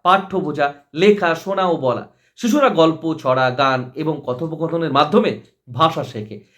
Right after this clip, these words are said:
মাতৃভাষায় শিক্ষা গ্রহণ করলে শিশুর ভাষাগত দক্ষতা দ্রুত ও স্বাভাবিকভাবে বিকশিত হয়ে থাকে। ভাষা দক্ষতা যত মজবুত হয়, শিশুর চিন্তাভাবনা ও প্রকাশ ক্ষমতাও তত উন্নত হয়। অক্ষর ও শব্দ শেখানো,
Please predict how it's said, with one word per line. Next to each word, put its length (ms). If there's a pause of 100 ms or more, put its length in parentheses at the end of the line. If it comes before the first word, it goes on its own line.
(160)
মাতৃভাষায় 640
শিক্ষা 380
গ্রহণ 360
করলে 340 (120)
শিশুর 260
ভাষাগত 480
দক্ষতা 580 (220)
দ্রুত 280
ও 200
স্বাভাবিকভাবে 680 (240)
বিকশিত 420
হয়ে 200
থাকে। 280 (420)
ভাষা 320
দক্ষতা 400
যত 300
মজবুত 420
হয়, 160 (220)
শিশুর 360
চিন্তাভাবনা 680 (180)
ও 120
প্রকাশ 420
ক্ষমতাও 460 (220)
তত 420
উন্নত 340
হয়। 300 (480)
অক্ষর 420 (160)
ও 160
শব্দ 440
শেখানো, 440